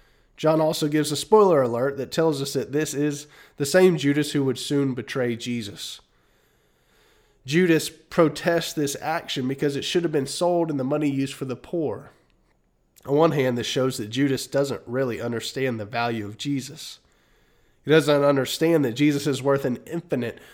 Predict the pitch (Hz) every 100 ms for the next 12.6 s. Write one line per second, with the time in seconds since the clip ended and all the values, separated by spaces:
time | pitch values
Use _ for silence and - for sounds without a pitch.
0 | - _ 120 120 120 110 - _ _ 127
1 | 110 120 123 - - - - - - -
2 | _ _ _ _ _ _ 165 165 160 180
3 | 175 139 175 170 165 160 160 151 - 208
4 | 196 139 139 143 147 147 160 143 143 -
5 | 175 143 143 143 139 135 127 123 - 135
6 | 131 - 113 107 107 104 101 101 - 120
7 | 131 - 135 123 117 110 127 113 113 120
8 | 110 113 107 - 113 104 104 - 101 85
9 | - 151 - - _ _ _ _ _ _
10 | _ _ _ _ - 123 151 139 - 135
11 | 127 - - _ _ _ - 135 160 156
12 | 147 131 123 117 104